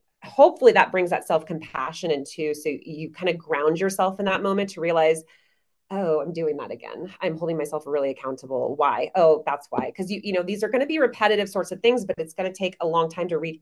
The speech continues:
reprogram and create those neural pathways that give you a new perspective on it, right? So it's constantly reminding yourself of that in order to make that happen. Um, the inner child,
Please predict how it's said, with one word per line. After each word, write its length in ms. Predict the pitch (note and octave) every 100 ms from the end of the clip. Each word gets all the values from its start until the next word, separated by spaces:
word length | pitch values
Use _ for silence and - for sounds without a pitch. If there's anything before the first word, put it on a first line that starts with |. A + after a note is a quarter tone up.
| - G3
reprogram 600 | A3 G#3+ E3+ E3 F#3+ F3+
and 120 | D#3+
create 300 | - E3+ F3
those 160 | E3+
neural 220 | E3+ D3 C#3+
pathways 640 | D3 D3+ - A3+ C4 C#4 - - - _ _
that 360 | G3 E3+ E3 - _ _ - E3+
give 220 | E3+ A#3
you 120 | B3
a 60 | A3
new 120 | F#3+
perspective 580 | F#3 E3 - C#3+ - A#2
on 140 | F2
it, 120 | - -
right? 420 | D3 D#3 G3 - _ - -
So 120 | -
it's 140 | E3
constantly 680 | - - A3+ G#3+ G#3+ G3 F3+
reminding 340 | E3 C#3+ C#3+ C#3
yourself 380 | C3+ C#3 B2+
of 100 | C#3+
that 220 | C3 B2+ E3+
in 60 |
order 280 | D#3 D#3 D3+
to 140 | -
make 180 | D#3 C3+
that 160 | C3 -
happen. 560 | - B2 - G3 A3+ A3+ _ _ _ _ _ _ _
Um, 420 | G#3 G#3 F#3+ F#3+ G3 - - - _ _ _
the 160 | E3+ G#3+
inner 240 | A3 A#3
child, 600 | A#3 G#3+ F#3+ G3 G3+ G3